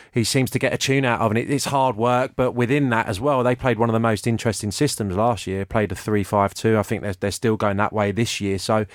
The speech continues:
it's not, you know, direct one-dimensional football that Sheffield United maybe were in the past, um, going back a few years here, but they're playing a decent style of football, got some good players and a, and a manager who's known how to get promoted.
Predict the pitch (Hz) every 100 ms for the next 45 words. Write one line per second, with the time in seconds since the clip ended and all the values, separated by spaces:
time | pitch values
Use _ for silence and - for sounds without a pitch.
0 | - - - 131 - 127 - _ _ -
1 | - 107 101 95 110 110 113 120 - 113
2 | 117 110 110 110 117 - 117 - 123 -
3 | 104 - - 120 98 104 113 110 104 110
4 | 101 104 117 110 107 104 123 120 107 -
5 | - - - - 113 104 104 107 101 98
6 | - - 117 113 127 117 107 107 110 123
7 | 117 - 120 - 127 110 120 131 - 120
8 | - 113 104 - 110 - 110 110 - -
9 | 131 120 113 123 131 131 120 127 131 123
10 | 120 131 131 113 113 113 - - - -
11 | - 113 123 120 117 - 113 101 113 117
12 | - 95